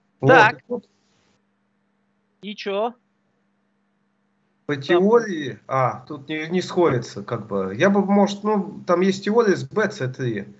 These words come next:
Speaker 1: Ну, подожди пока, так, так. Ну, блин, ну,
Speaker 2: Подожди,
Speaker 1: Б Ц три,
Speaker 2: куда
Speaker 1: наверное,
Speaker 2: ходить?
Speaker 1: надо, Олег. Б Ц три, наверное, надо, куда идти еще?
Speaker 2: Ну да, Д Ц три че-то плохо.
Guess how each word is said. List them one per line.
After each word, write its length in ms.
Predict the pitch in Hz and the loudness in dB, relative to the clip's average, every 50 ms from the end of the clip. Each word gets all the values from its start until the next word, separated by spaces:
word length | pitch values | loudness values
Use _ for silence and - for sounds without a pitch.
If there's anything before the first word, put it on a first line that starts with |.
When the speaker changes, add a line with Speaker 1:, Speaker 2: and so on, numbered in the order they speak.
| _ _ _ | _ _ _
Speaker 1:
Ну, 120 | 151 143 135 | -10 -8 -4
подожди 480 | 156 156 190 208 196 - 143 120 101 | 2 2 2 2 2 -4 -8 -8 -8
пока, 400 | - - - 104 - - - - | -10 -12 -14 -14 -12 -12 -14 -14
так, 300 | - - 120 113 110 - | -8 -8 -8 -8 -8 -6
так. 280 | - 139 143 - - _ _ _ _ _ _ _ _ _ - | -6 -6 -6 -6 -12 _ _ _ _ _ _ _ _ _ -8
Ну, 80 | 147 | 0
блин, 240 | 147 170 196 180 143 | 2 4 4 4 2
ну, 100 | 135 139 | 0 -2
Speaker 2:
Подожди, 300 | 135 156 160 - 165 190 | 0 -2 -2 -2 -2 -6
Speaker 1:
Б 60 | 208 | -4
Ц 60 | 180 | -2
три, 40 | 175 160 | -2 2
Speaker 2:
куда 120 | 160 156 | 2 2
Speaker 1:
наверное, 180 | 165 175 180 170 | 2 4 2 0
Speaker 2:
ходить? 160 | - 269 269 | 0 -2 -4
Speaker 1:
надо, 200 | 185 165 _ 127 131 | -4 -4 _ -4 -4
Олег. 200 | 131 127 120 - _ _ _ _ _ _ _ _ _ _ _ _ _ _ _ _ _ _ _ _ _ _ _ _ _ _ _ _ _ _ _ _ _ _ _ | -4 -4 -6 -8 _ _ _ _ _ _ _ _ _ _ _ _ _ _ _ _ _ _ _ _ _ _ _ _ _ _ _ _ _ _ _ _ _ _ _
Б 180 | - 135 151 - | -8 -6 -6 -6
Ц 140 | - - 190 | -4 -4 -4
три, 200 | 185 202 214 208 | -2 0 0 2
наверное, 460 | 185 175 170 170 175 175 175 175 175 | 4 4 4 4 4 2 2 0 2
надо, 300 | 175 190 190 165 127 113 | 2 2 2 2 0 -4
куда 300 | 110 - 135 147 143 131 | -8 -6 -4 -2 -2 -2
идти 260 | 120 123 - - - 135 | -2 -4 -10 -12 -10 -10
еще? 400 | 135 127 - - 131 117 101 - | -10 -10 -10 -8 -8 -8 -8 -8
Speaker 2:
Ну 100 | 160 165 | -12 -10
да, 320 | 165 180 170 147 123 107 _ _ _ _ _ _ | -6 -2 -2 -2 -2 -4 _ _ _ _ _ _
Д 100 | - 151 | -10 -10
Ц 140 | 147 - - _ _ | -10 -12 -20 _ _
три 160 | 160 165 139 | -18 -18 -18
че-то 240 | - - 135 - 131 | -18 -20 _ -20 -20
плохо. 420 | _ - 147 143 127 - - | _ -12 -12 -12 -12 -12 -16